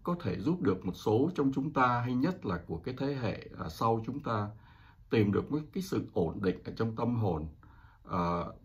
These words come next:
biết được cái chỗ đứng của mình trong cái xã hội này để mình có thể, à, cạnh tranh hay là tranh đấu một cách tự tin, một cách vững vàng và một cách hữu hiệu. Và đồng thời có được cái tình thương và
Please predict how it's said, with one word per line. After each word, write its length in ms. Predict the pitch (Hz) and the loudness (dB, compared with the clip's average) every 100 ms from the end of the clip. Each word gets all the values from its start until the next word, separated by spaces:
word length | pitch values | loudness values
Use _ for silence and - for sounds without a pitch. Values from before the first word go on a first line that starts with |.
| - | -8
biết 260 | 156 180 185 | 0 0 2
được 120 | 101 - | -2 0
cái 120 | 135 | -2
chỗ 200 | - - | -2 -2
đứng 280 | 165 151 233 | 2 2 0
của 140 | 160 | -2
mình 240 | 98 87 80 | 0 0 -2
trong 180 | 110 117 | -4 -4
cái 100 | 135 | -4
xã 120 | 101 | -6
hội 300 | 117 98 - | -4 -2 -2
này 180 | 90 80 - | -4 -4 -8
để 120 | - | -4
mình 200 | 85 80 | -2 -4
có 140 | 82 - | -6 -6
thể, 240 | - 82 - - - - - | -4 -6 -8 -14 -20 -20 -20
à, 80 | - - | -18 -4
cạnh 280 | 110 107 - | -2 -2 -4
tranh 340 | - 113 110 113 | 0 2 4 2
hay 100 | 107 | 2
là 120 | 82 - | -2 -2
tranh 240 | 110 117 | 0 2
đấu 280 | 107 107 143 | 2 2 2
một 140 | 139 - | -4 -4
cách 160 | 139 139 - - | -4 -6 -6 2
tự 200 | 131 123 - | 4 2 -2
tin, 320 | 127 120 117 | 0 0 0
một 100 | 104 - | -2 -4
cách 120 | 135 | -8
vững 340 | 104 120 131 90 | 0 2 2 0
vàng 420 | 101 92 82 78 - - | 0 0 -2 -6 -10 -6
và 100 | 92 | -4
một 220 | 85 - | -4 -6
cách 120 | 135 131 | -8 0
hữu 220 | 139 - | 2 2
hiệu. 220 | 147 - - - - - - - - - | 2 0 -4 -16 -20 -20 -20 -20 -20 -16
Và 300 | - - 98 | -10 -2 0
đồng 300 | 101 95 98 | 4 4 4
thời 420 | 101 98 87 82 80 | 2 0 0 0 -6
có 240 | - 113 147 | -4 0 0
được 320 | 135 - - | 0 -2 -2
cái 220 | 127 143 147 - | 0 0 0 0
tình 220 | 87 87 | 0 0
thương 420 | - 147 139 127 | 2 6 6 4
và 80 | 101 | 0